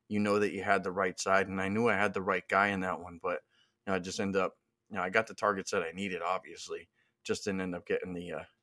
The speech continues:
getting the right result. Let's jump over to another game here, Chris. Let's talk about the Colts and Houston.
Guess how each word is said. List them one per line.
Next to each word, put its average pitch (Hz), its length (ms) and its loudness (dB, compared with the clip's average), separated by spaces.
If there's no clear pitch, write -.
getting 101 220 -6
the 85 80 -6
right 87 240 -4
result. 87 400 -2
Let's 139 100 -4
jump 143 140 2
over 123 160 2
to 113 120 6
another 107 280 4
game 104 200 -2
here, 101 160 -2
Chris. - 440 -4
Let's - 260 -4
talk 107 340 -4
about 92 380 0
the 95 180 -8
Colts - 500 -4
and 92 240 -6
Houston. 113 540 -2